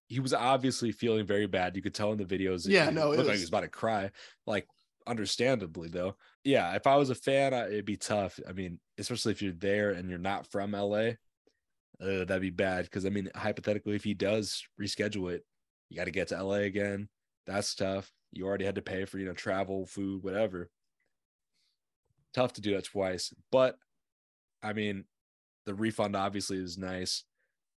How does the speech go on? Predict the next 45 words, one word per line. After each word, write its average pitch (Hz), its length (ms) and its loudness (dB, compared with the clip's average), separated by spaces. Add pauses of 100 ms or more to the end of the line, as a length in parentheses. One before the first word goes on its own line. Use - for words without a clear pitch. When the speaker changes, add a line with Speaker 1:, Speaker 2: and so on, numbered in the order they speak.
(540)
Speaker 1:
But 110 100 2
I 113 60 6
also 127 220 4
think 110 380 0 (320)
there 101 120 -4
is 104 100 -4
potential 107 360 -4
for 98 100 -4
him 101 140 -2
to 95 60 -4
do 92 80 -8
something 92 220 -4
very 98 220 2
special, 95 320 -4
like 85 160 -6
bring 98 240 -2
out 87 160 -6
Drake 90 460 -4
or, 90 100 -4
you 87 80 -6
know, 85 120 -8
somebody 123 340 2
Speaker 2:
Yeah. 143 440 4
Speaker 1:
huge 92 520 -2 (420)
to 117 100 -8
make 98 180 0
it 90 60 -2
up 87 100 -6
for 90 80 -6
the 85 60 -4
fans 85 400 -6 (640)
when 90 200 -8
they 80 260 -8
re-, 78 200 -14
are 87 120 -8
able 80 180 -8
to 73 80 -12
reschedule 76 440 -12
the 73 80 -12
show. 78 380 -10
Speaker 2:
Maybe 147 280 -2
actually 139 400 -4
bring 110 220 -14
out 107 160 -20
Kanye. - 440 -16